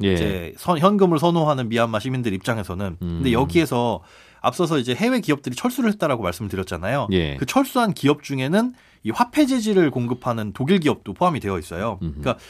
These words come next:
Speaker 2: 이러다 보면 화폐 생산도 어려워지지 않겠느냐라는 이 불안감이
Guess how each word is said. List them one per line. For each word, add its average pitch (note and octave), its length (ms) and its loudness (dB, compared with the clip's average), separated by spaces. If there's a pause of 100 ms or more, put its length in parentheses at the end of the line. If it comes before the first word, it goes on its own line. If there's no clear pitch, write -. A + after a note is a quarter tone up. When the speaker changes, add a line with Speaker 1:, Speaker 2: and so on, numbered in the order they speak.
(300)
Speaker 2:
이러다 F#3+ 280 6
보면 E3 220 0
화폐 A3 240 0
생산도 A3+ 400 2
어려워지지 B2+ 420 2
않겠느냐라는 C3 1160 2 (280)
이 G#2 80 -4
불안감이 D3 840 4